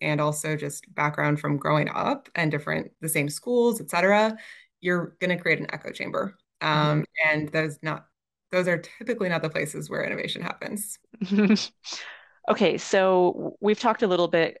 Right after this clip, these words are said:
Speaker 2: about the opportunity that we have with, we have a finite talent pool. So there's an opportunity to pull into, um, parallel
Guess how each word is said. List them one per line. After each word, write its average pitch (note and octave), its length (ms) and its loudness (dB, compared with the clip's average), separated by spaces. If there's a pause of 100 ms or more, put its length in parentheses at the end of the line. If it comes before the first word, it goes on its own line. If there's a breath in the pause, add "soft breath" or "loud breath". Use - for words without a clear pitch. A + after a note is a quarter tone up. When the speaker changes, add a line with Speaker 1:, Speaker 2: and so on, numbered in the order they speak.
Speaker 2:
about D3+ 460 2
the E3 120 -2
opportunity D3+ 640 -4
that - 160 0
we D3 80 -4
have C#3+ 480 2
with, D3 400 0 (720)
we F3 120 -2
have D3 200 0
a D3+ 80 0
finite D3+ 640 0
talent C#3+ 420 -4
pool. - 480 -4
So D3+ 320 0
there's D3+ 220 -2
an D#3+ 60 -2
opportunity D#3 560 -4
to D3 80 -6
pull D3+ 340 2
into, C#3+ 720 -2 (440 loud breath)
um, C#3 580 -2 (1120)
parallel D3+ 640 4